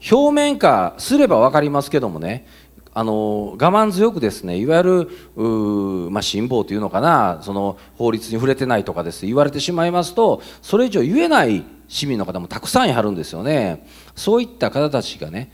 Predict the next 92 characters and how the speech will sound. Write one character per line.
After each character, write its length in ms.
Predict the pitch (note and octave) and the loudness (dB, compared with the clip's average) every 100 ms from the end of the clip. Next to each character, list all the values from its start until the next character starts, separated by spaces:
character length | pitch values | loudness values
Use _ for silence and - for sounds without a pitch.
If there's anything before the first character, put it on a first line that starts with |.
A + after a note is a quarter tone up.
| - _ | -20 _
あ 100 | A#2 | -6
の、 100 | G2+ | -4
観 320 | G2 D3 D#3 D3 | -2 -2 -2 -2
光 160 | D#3 | -2
の 80 | D#3 | -2
方 80 | D#3 | 0
た 120 | C#3 | -2
ち 200 | G2 E2 | -2 -6
に 60 | E2+ | -6
対 140 | G2 | -6
し 40 | |
て 60 | F#2 | -4
お 80 | F#2+ | -6
も 80 | F#2+ | -6
て 120 | G2 | -6
な 120 | G#2+ | -6
し 100 | A#2 | -4
の 120 | A#2 | -6
心 320 | - G#3+ F#3+ | -4 0 0
と 60 | G#2 | 0
か 80 | - | -4
言 40 | |
わ 60 | G2 | -4
れ 60 | |
て 60 | F2 | -4
も 100 | C#2 | -10
ね、 180 | D2+ F#2+ - - | -12 -14 -18 -16
素 220 | - D3 | -6 -2
直 180 | E3 G3 | 0 2
に 80 | |
な 100 | A3+ | 0
か 100 | B3+ | 0
な 120 | B3 A#3 | 0 4
か 300 | A3 G#3 - - - | 4 2 -4 -20 -20
そ 140 | - F#3+ | -2 0
う 40 | |
い 40 | |
う 20 | A2+ | 2
な 80 | |
れ 80 | G#2 | 2
ま 140 | A#2+ B2 | 2 0
せ 120 | A3 | 0
ん 40 | |
よ 140 | G#3 F2 | 0 -2
ね。 340 | G2+ A2 - - | -4 -6 -12 -14
で 80 | C#3+ | -6
す 40 | |
か 60 | D3 | -2
ら 40 | |
そ 120 | A3 | 0
れ 60 | A#3 | 2
は 260 | B3 A3 F3 | 4 2 2
お 80 | |
互 300 | F3+ A#3 C4+ | 2 2 2
い 40 | C#4+ | 0
に 60 | |
不 80 | C#4 | -4
幸 200 | - A#3+ | -2 0
な 100 | F3+ | 2
関 240 | - D#3 D#3 | 2 0 0
係 80 | |
に 40 | C#3 | 0
な 100 | G2 | 0
る 60 | |
と 80 | G2+ | 0
思 140 | G2 F#2+ | -4 -4
う 40 | |
ん 40 | |
で 60 | D#2 | -8
す 100 | - | -10
よ。 100 | - - - - | -16 -18 -20 -8
で 100 | F3 | -6
す 80 | E3+ | -4
か 120 | - | 0
ら 80 | E3 | 2
私 440 | D#3+ F#3 F3+ A3 | 2 -2 -4 -8
自 140 | B3 A#3 | -6 -4
身 60 | D#3+ | -4
は 120 | D#2+ | -6
ね、 160 | E2+ - - - G3+ | -8 -14 -20 -12 0
や 80 | |
は 60 | A3 | 0
り 60 | E3+ | 2
こ 120 | D3 | 0
の、 80 | C#3+ | 0
お、 1400 | C3+ - C3 A#2+ A#2+ A#2 G#2+ G2+ F#2 F2 C#2 C#2 C2 D2+ | 0 -4 -6 -4 -4 -4 -4 -4 -6 -8 -10 -14 -14 -6
旅 120 | G#2 | -4
行 180 | G2+ C3 | 0 0
者 140 | B2 | 0
の 80 | F#2+ | -4
方 220 | A2+ A2 | -4 -4
に 200 | G2+ G#2 | -4 -8